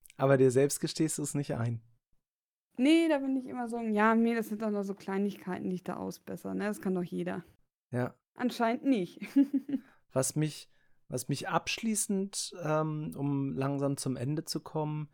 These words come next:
Speaker 2: Mhm.
Speaker 1: ähm, interessieren würde, ähm, was,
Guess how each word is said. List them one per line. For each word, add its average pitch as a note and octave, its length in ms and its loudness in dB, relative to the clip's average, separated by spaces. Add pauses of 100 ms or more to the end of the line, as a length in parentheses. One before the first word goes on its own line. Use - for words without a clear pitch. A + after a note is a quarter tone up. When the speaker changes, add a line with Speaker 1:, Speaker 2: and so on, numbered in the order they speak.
(140)
Speaker 2:
Mhm. A#3+ 360 8
Speaker 1:
ähm, C#3 680 2 (320)
interessieren D3+ 1120 0
würde, F3 800 4 (880)
ähm, C#3 840 0 (1200)
was, - 920 0